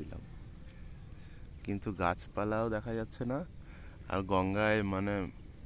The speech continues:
নৌকোতে কিছু একটা করছে, সেটাও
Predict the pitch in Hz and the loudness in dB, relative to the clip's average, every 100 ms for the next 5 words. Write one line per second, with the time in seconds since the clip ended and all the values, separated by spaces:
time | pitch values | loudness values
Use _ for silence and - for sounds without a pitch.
0 | - - - 95 98 98 107 104 - 107 | -12 -12 -6 0 0 2 2 0 0 -2
1 | 107 - 107 - 110 98 - 110 - - | -2 -2 -2 2 2 2 0 -2 -2 -4
2 | 104 156 - - - - - - - - | -4 -6 -12 -14 -14 -14 -12 -12 -12 -10
3 | - - 104 | -8 -4 -2